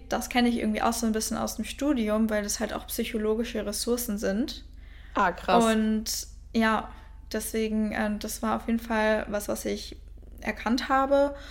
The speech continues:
Speaker 1: Und natürlich allgemein, auch wenn das, es Blue Zones auf den verschiedenen Kontinenten gibt, trotzdem sind die Dinge, die die Langlebigkeit eben so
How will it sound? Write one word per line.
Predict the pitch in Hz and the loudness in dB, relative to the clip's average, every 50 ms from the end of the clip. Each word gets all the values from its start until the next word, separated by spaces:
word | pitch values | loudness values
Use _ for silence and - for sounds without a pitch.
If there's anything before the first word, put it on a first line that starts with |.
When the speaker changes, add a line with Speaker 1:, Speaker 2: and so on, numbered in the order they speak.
| - - - - | -16 -16 -8 -4
Speaker 1:
Und | 220 208 | -2 -2
natürlich | 214 214 - - 226 208 214 208 - - | -2 -2 -2 -2 -2 -2 -2 -4 -2 -2
allgemein, | 208 208 208 202 196 196 202 196 - | -2 -2 0 -2 0 0 -2 -2 -2
auch | - 214 - - | -4 -6 -2 0
wenn | 220 220 220 | 0 2 2
das, | 214 214 208 208 - - - - - - - - - - - - - - | 2 0 0 -2 -4 -8 -10 -14 -16 -16 -16 -16 -18 -16 -18 -16 -16 -8
es | - 226 226 - | -4 -4 -4 -2
Blue | - 226 233 247 262 | 0 0 2 2 4
Zones | 240 226 214 214 220 - | 4 4 2 2 2 0
auf | - 220 - | -2 -4 -4
den | - 220 214 | -4 -4 -4
verschiedenen | - 220 220 214 - - 220 214 202 202 196 - | -2 -2 -4 -4 -2 -2 0 0 0 0 -2 0
Kontinenten | - 226 240 247 - 240 214 196 190 202 - 220 202 | 2 2 2 2 2 0 0 0 0 -2 -2 -4 -4
gibt, | 202 190 202 233 233 - - - - - - - - - - - - - - - - - | -2 -2 -4 -4 -4 -6 -8 -10 -10 -12 -16 -16 -18 -18 -18 -16 -16 -16 -16 -16 -16 -14
trotzdem | - - 233 247 247 - - - 220 208 214 214 208 - - - | 2 4 4 4 4 0 -2 0 0 0 0 -2 -4 -4 -6 -8
sind | 226 214 - 214 208 202 196 196 202 - - - - - - - - - - - - - - - - - - - - - - | -6 -4 -2 0 0 0 0 0 0 -2 -4 -6 -6 -8 -10 -14 -16 -16 -16 -16 -16 -16 -16 -16 -16 -16 -16 -18 -16 -8 -2
die | 220 226 233 | 0 0 0
Dinge, | 226 226 220 214 214 214 202 202 | 2 2 0 0 0 0 0 -2
die | 196 - 202 | -2 -4 -4
die | 196 202 196 | -4 -2 -2
Langlebigkeit | 196 185 196 214 233 233 226 214 202 202 202 208 202 - - - 208 196 196 196 196 - - - - | 0 0 2 4 4 4 4 4 0 -2 -4 -4 -6 -8 -8 -2 0 2 2 0 0 -4 -8 -6 -4
eben | 214 202 196 190 190 196 | -4 -2 -2 -2 -2 -2
so | 214 220 208 208 208 208 214 | -2 -4 -2 -2 -2 -4 -6